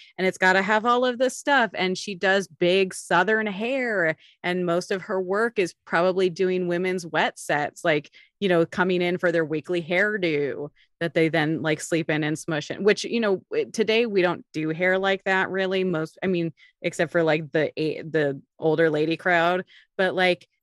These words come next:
that's what you do. You go in, you get your curlers in, you get it brushed out. And, like, so all of the stuff that she would need to have for that. And,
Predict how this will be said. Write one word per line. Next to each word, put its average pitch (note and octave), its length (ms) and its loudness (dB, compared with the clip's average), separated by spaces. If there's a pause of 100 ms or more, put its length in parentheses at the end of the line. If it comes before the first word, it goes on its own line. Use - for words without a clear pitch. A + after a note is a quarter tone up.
(120)
that's F3 460 2
what F#3 120 0
you F#3 120 -4
do. F#3 100 -2
You F#3+ 260 2
go F3 280 4
in, G3 240 0
you F#3 80 -4
get F3+ 160 0
your D#3 140 -4
curlers G3+ 480 -2
in, G3+ 120 -2
you F#3 80 -4
get E3+ 140 0
it D#3+ 100 -4
brushed F3 280 -2
out. F#3 340 0
And, E3+ 160 -4
like, D#3+ 220 -2
so E3+ 160 -2
all E3+ 260 0
of E3 60 -6
the E3+ 80 0
stuff E3 240 -2
that - 100 -6
she - 120 -6
would F3 140 -2
need E3+ 200 -4
to F3 80 -10
have E3+ 260 -4
for F3 140 -2
that. F3 420 2
And, D#3 260 -6